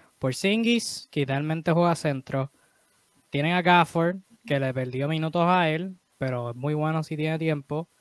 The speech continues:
Y ti-, añadieron a Taj Gibson, que a pesar de tener como ciento siete años, puede jugar bien. Pues no sé si era efecto Tom Thibodeau, pero creo que todavía puede jugar bastante decente. ¿Cómo tú crees que manejen esa posición?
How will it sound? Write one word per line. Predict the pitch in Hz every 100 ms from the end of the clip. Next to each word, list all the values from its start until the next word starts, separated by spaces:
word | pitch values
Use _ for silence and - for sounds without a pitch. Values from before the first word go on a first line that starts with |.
| _ _ _ _ _
Y | 147
ti-, | 160 156
añadieron | 160 156 151 160 185
a |
Taj | 180 180 165
Gibson, | 196 180 - 180 170
que | 151 151 147
a | 139
pesar | 139 135 156
de | 165
tener | 165 170 175 170
como | 165 170 165 160 156 151
ciento | 147 - 160 160 165 160
siete | - 165 170
años, | 170 190 175 156 151 - - - - - _ _ _ -
puede | 165 160 156
jugar | 156 147
bien. | 127 117 110 _ _ _ _ _ _ -
Pues | 143
no | 139
sé | 165
si | 147 170
era | 170 175 170 165 156 - - -
efecto | 151 165 160
Tom | 170 170
Thibodeau, | 185 240 233 208 196 -
pero | 151 143 135 -
creo | 165 196
que | 185
todavía | 165 151 151 160
puede | 151 151
jugar | 156 156
bastante | 151 147 156 151 151
decente. | 147 - 175 160 - 135 - _ _ _ _
¿Cómo | 147 156
tú | 160
crees | 165 165
que | -
manejen | 170 165 165
esa | 156 156
posición? | 139 131 127 117